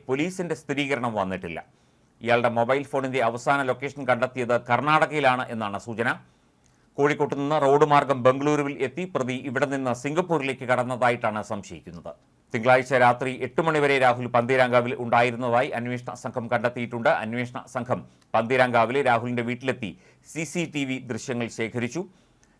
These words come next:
സി സി ടി വി ദൃശ്യങ്ങൾ അടങ്ങിയ ഹാർഡ് ഡിസ്കും കസ്റ്റഡിയിൽ എടുത്തിട്ടുണ്ട്. കേസിൽ രാഹുലിന്റെ അമ്മയുടെയും സഹോദരിയുടെയും മൊഴി രേഖപ്പെടുത്തും. സംഭവത്തിൽ വീഴ്ച വരുത്തിയ പന്തീരാങ്കാവ്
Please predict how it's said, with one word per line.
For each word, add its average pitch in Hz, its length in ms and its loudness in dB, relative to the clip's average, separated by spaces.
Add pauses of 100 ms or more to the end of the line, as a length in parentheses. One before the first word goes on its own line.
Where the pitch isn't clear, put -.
(100)
സി 151 140 -2
സി 170 140 -2
ടി 156 100 -2
വി 147 120 -6
ദൃശ്യങ്ങൾ 147 340 -2 (100)
അടങ്ങിയ 135 360 -2
ഹാർഡ് 135 240 6
ഡിസ്കും 143 260 -6 (120)
കസ്റ്റഡിയിൽ 117 460 -4
എടുത്തിട്ടുണ്ട്. 90 440 -12 (480)
കേസിൽ 117 260 -4 (120)
രാഹുലിന്റെ 120 420 2
അമ്മയുടെയും 139 400 -4 (100)
സഹോദരിയുടെയും 131 720 0
മൊഴി 117 180 -2 (120)
രേഖപ്പെടുത്തും. 110 500 -4 (720)
സംഭവത്തിൽ 156 480 2
വീഴ്ച 143 320 -2
വരുത്തിയ 139 440 2
പന്തീരാങ്കാവ് 143 640 4